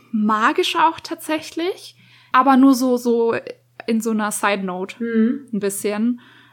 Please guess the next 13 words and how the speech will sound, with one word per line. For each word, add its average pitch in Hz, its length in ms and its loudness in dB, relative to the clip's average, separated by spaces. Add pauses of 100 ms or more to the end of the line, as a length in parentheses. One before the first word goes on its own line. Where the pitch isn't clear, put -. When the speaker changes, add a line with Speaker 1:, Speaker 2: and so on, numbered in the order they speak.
Speaker 1:
Entsprechend 254 440 -2
war 277 140 0
der 294 80 -4
Plot 285 420 -4
manchmal 262 500 -2
gefühlt 269 560 -4
so - 80 -8
ein 226 100 -2
bisschen 247 260 -4
all 240 240 -2
over 240 280 -2
the 202 80 -8
place. 214 520 -8